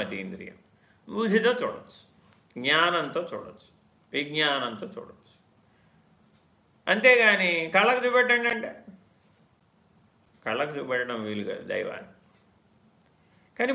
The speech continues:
బుద్ధితో చూడొచ్చు. జగత్ ఎలా ఉందో అలాగే దైవం కూడా ప్రత్యక్షంగా ఉంది. కానీ మరి ఆ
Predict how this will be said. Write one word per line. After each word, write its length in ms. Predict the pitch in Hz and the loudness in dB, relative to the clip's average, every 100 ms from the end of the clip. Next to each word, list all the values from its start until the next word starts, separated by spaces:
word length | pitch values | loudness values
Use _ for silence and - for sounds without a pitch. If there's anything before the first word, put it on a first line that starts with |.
| 220 | -2
బుద్ధితో 360 | 202 262 302 294 294 | -2 -2 0 -2 0
చూడొచ్చు. 400 | 160 - - - _ _ _ _ _ _ _ _ _ _ _ _ _ | -2 -4 -8 -20 _ _ _ _ _ _ _ _ _ _ _ _ _
జగత్ 420 | 87 87 98 110 113 | -14 -6 -4 -2 -2
ఎలా 160 | 117 123 131 | 0 0 -2
ఉందో 200 | 151 214 - - - _ _ - | -2 -4 -4 -12 -20 _ _ -20
అలాగే 400 | - 80 82 147 196 | -14 -10 -4 -4 -2
దైవం 260 | 185 180 185 | -2 -4 -4
కూడా 120 | 180 185 185 | -4 -4 -2
ప్రత్యక్షంగా 680 | 135 - 143 - 127 117 123 | -4 -2 -4 -4 -8 -4 -6
ఉంది. 160 | 101 - - _ _ _ _ _ _ _ _ _ _ _ _ _ _ _ _ _ _ - | -6 -12 -20 _ _ _ _ _ _ _ _ _ _ _ _ _ _ _ _ _ _ 2
కానీ 500 | 202 196 156 135 131 131 127 127 120 113 - _ _ _ _ _ | 6 6 6 2 -2 -2 -6 -8 -10 -12 -20 _ _ _ _ _
మరి 280 | 127 127 104 98 95 92 95 - - _ _ _ _ _ _ _ | -4 -2 -2 -4 -6 -10 -12 -18 -20 _ _ _ _ _ _ _
ఆ 160 | 85 | -10